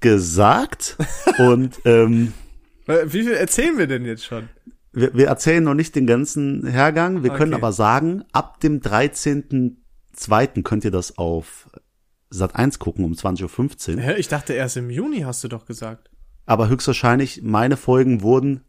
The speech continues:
Speaker 1: absurd weit nach hinten geschoben,
Speaker 2: <laughs>
Speaker 1: dass sie erst im Juni kommen.
Speaker 2: Die müssen da noch so viel rausschneiden, weil
Speaker 1: Es
Speaker 2: du so viel
Speaker 1: ist
Speaker 2: Quatsch gemacht hast.
Speaker 1: Ich weiß nicht, also es ist auch, glaub ich,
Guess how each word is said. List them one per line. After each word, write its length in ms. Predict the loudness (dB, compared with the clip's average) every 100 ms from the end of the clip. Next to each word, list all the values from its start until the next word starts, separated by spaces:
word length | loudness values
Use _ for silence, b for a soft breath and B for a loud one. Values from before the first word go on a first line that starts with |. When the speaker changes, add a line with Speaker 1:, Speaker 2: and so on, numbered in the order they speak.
| _
Speaker 1:
absurd 640 | -6 -4 0 4 4 4
weit 220 | 2 2 2
nach 100 | 0
hinten 240 | 0 0
geschoben, 520 | -2 -2 -2 -2 -4 -6 -16
Speaker 2:
<laughs> 160 | -6 -2
Speaker 1:
dass 180 | 0
sie 100 | 0 2
erst 340 | 2 2 2 4
im 120 | 4
Juni 320 | 4 4 2
kommen. 260 | -2 -4 -2
Speaker 2:
Die 80 |
müssen 240 | -4 -2 -2
da 120 | -2 -4
noch 140 | -6 -4
so 120 | -4
viel 140 | -4
rausschneiden, 720 | -2 -2 -2 -6 -8 -8 -12 -16 _ _ -2
weil 100 | 0
Speaker 1:
Es 100 | 0
Speaker 2:
du 60 |
so 60 | -2
viel 80 | -4
Speaker 1:
ist 80 | -4
Speaker 2:
Quatsch 260 | -6 -8 -8
gemacht 320 | -10 -12 -12
hast. 340 | -12 -10 -4
Speaker 1:
Ich 140 | -2 2
weiß 320 | 2 2 0
nicht, 340 | -2 -2 -6
also 200 | -2 -2
es 100 | -2
ist 80 | 0
auch, 160 | -2 2
glaub 220 | 2 4
ich, 220 | 2 0